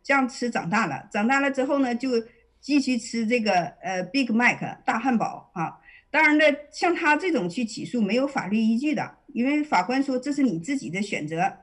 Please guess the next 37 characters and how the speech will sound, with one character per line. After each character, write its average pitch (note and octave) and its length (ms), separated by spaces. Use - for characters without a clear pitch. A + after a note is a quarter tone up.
你 F#3 140
不 A#3 140
能 B3 180
怪 B3+ 140
别 F3+ 180
人 C#3 380
啊。 - 300
那 C#4 100
么 C#4+ 100
这 C#4+ 140
个 C#4 100
小 C4+ 160
孩 F3+ 120
儿 A#3 60
也 A3+ 80
不 G3 200
服 F3 120
气， A#3 380
他 B3 80
说 B3+ 140
别 G3 240
的 G3 80
孩 G3+ 160
子 A#3+ 100
都 A#3 160
吃， G#3+ 240
我 G3 160
也 C4 100
抵 G3+ 240
御 A#3 60
不 C4 140
了 - 160
这 C4 120
种 G#3+ 200
诱 B3 160
惑 C#4 160
啊， D#3 260